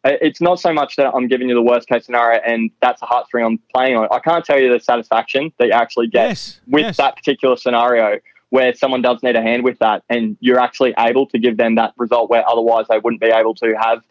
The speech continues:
Speaker 1: those photos back. Now, now, of course, everyone can be, what I would recommend to everyone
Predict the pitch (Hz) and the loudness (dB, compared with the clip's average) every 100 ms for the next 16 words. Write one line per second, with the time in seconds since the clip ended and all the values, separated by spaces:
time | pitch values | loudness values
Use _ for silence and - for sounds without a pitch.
0 | _ _ - 131 117 127 127 135 156 - | _ _ -4 -2 0 0 0 0 0 0
1 | 196 196 180 190 175 - 185 185 185 170 | 0 0 0 0 0 0 2 2 0 -2
2 | 151 147 143 127 139 165 147 139 131 131 | 0 2 2 -2 0 0 0 -2 -2 -2
3 | 131 131 117 110 139 147 110 | -4 -8 -10 -2 0 0 -4